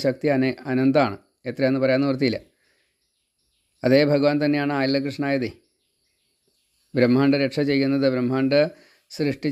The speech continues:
ചെയ്യുന്നതൊക്കെ ഭഗവാനാ. ആ ഭഗവാൻ എങ്ങനെയാ എൻ്റെ ഈ ഉദരത്തിൽ പിറന്നത്? ആയില്യകൃഷ്ണ ആയില്ലോ,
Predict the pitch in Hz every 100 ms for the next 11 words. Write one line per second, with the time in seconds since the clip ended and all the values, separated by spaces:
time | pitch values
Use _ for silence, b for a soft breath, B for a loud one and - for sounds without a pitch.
0 | 147 143 139 139 131 147 143 135 135 127
1 | _ _ _ _ _ _ _ _ _ _
2 | _ _ - 127 151 147 131 143 147 131
3 | 139 151 143 127 131 143 143 123 127 139
4 | 143 143 127 123 131 139 135 _ _ _
5 | _ _ _ _ _ _ _ _ _ -
6 | 123 117 123 123 139 127 135